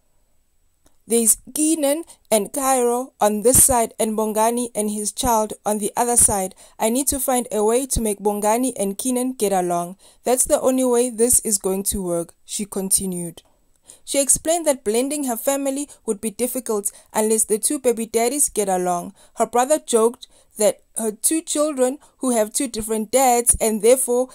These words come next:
two different surnames, are like multicolored popcorn. In the episode,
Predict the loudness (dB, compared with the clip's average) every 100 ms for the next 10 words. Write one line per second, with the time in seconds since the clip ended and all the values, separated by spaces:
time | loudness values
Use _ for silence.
0 | -16 _ _ -6 -2 -2 -2 -2 -2 0
1 | 2 4 4 4 2 2 2 0 0 -2
2 | -2 0 2 0 -4 _ _ _ _ -2
3 | 0 0 -4 _ _ 0 0 -2 -4 -4
4 | -6 _ _ _ _ _ _ -20 -6 -4
5 | 0 0 0 0 2 2 0